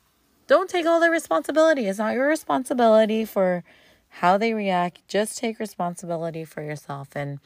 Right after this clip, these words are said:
I know as moms, like, we think we have to take responsibility for all of our kids' actions,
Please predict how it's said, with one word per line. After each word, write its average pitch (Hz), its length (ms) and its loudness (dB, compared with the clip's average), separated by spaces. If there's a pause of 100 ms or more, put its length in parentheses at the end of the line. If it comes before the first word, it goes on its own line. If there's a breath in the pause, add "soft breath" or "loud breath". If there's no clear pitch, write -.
(840 soft breath)
I 175 120 0
know 175 160 0
as 160 180 0
moms, 170 640 -4
like, 156 180 0
we 156 140 -6
think 165 520 -6
we 165 80 -6
have 160 180 -4
to 165 100 -8
take - 260 -8
responsibility 151 840 -6
for 156 180 -10
all 151 240 0
of 156 120 -4
our 151 120 -4
kids' 147 280 -6
actions, 202 680 -6